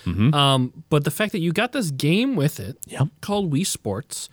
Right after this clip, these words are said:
Speaker 1: Mm-hmm.
Speaker 2: and that the majority of the people, when the g-, system came out, bought it just for that.
Speaker 1: A lot of people had a Wii with Wii Sports,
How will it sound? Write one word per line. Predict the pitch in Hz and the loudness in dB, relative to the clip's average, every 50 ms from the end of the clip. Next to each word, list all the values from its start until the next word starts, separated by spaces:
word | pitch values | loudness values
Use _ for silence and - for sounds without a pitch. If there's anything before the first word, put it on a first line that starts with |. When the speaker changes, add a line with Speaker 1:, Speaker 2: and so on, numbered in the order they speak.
| _ - - | _ -10 -6
Speaker 1:
Mm-hmm. | 90 87 127 220 - | -2 0 0 2 2
Speaker 2:
and | 143 151 151 151 151 | 2 2 2 4 4
that | 156 156 143 135 | 2 2 0 0
the | 143 139 | 2 2
majority | 139 139 135 135 - - 131 127 139 151 156 160 165 180 180 185 - | 4 4 4 2 2 2 2 4 4 4 4 4 4 2 2 0 0
of | - 143 143 156 156 156 151 147 147 | 0 0 0 2 2 0 0 0 0
the | 147 139 | 0 0
people, | - 156 180 180 208 208 202 175 | 0 -2 -2 -2 0 0 2 2
when | 147 139 143 | 2 2 2
the | 143 131 | 2 0
g-, | 127 147 - | -2 -6 -10
system | - - 160 - - 165 | -8 -6 -6 -4 -4 -6
came | 151 - 165 147 | -4 -2 -2 0
out, | 139 143 185 233 240 - _ _ _ _ _ _ _ _ _ - | 0 0 -2 -4 -6 -8 _ _ _ _ _ _ _ _ _ -4
bought | 131 147 185 226 | -2 0 0 0
it | - | -2
just | - - 139 139 - - | -2 -2 -2 0 -2 -2
for | - 127 117 | -6 -4 -2
that. | 123 165 170 - _ _ _ _ _ - - _ _ - - - - - - - | -2 -2 -2 -4 _ _ _ _ _ -16 -16 _ _ -20 -20 -20 -20 -8 -2 2
Speaker 1:
A | 147 | 4
lot | 131 131 127 135 160 | 4 4 4 4 2
of | 190 - | 2 2
people | - 156 160 156 156 151 | 2 2 4 4 2 2
had | 123 - 117 117 120 120 117 95 - | 2 2 2 2 2 2 0 0 0
a | 120 | 0
Wii | 110 104 107 113 113 104 95 87 78 - _ _ _ _ _ _ _ - - | 2 4 4 4 4 4 2 0 -2 -6 _ _ _ _ _ _ _ -10 -8
with | 92 87 85 | -8 -6 -2
Wii | 92 101 104 | -2 -2 0
Sports, | - - 120 120 101 92 - - - | 0 2 2 2 2 0 -4 -8 -8